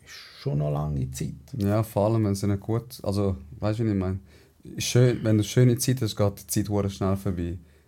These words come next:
Speaker 2: Aber man sagt ja, wenn du so einen scheiß Moment hast, geht, gehen Sekunden wie eine Stunde lang
Speaker 1: Ja,
Speaker 2: und dann
Speaker 1: ja,
Speaker 2: musst du
Speaker 1: ja.
Speaker 2: sechs Monate
Speaker 1: Ja, ja.
Speaker 2: kleben.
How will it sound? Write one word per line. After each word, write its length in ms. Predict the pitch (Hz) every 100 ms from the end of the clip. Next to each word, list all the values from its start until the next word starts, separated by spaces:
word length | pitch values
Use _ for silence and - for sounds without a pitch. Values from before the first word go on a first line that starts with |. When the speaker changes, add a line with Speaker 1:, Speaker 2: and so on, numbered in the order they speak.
| -
Speaker 2:
Aber 120 | 95
man 120 | 95
sagt 220 | 98 101
ja, 60 | 101
wenn 80 | 95
du 60 |
so 80 | 95
einen 60 | 92
scheiß 280 | - 98 98
Moment 220 | 95 98
hast, 100 | 87
geht, 280 | 90 85 -
gehen 160 | 95
Sekunden 440 | 90 92 - 98 90
wie 60 |
eine 80 | 92
Stunde 340 | - 101 98 95
lang 200 | 98 87
Speaker 1:
Ja, 40 |
Speaker 2:
und 100 | 82
dann 100 | 90
Speaker 1:
ja, 60 | 98
Speaker 2:
musst 220 | 123 -
du 40 | 95
Speaker 1:
ja. 60 |
Speaker 2:
sechs 160 | 92 -
Monate 320 | 95 98 113
Speaker 1:
Ja, 180 | 101 107
ja. 20 | 90
Speaker 2:
kleben. 360 | 98 95 98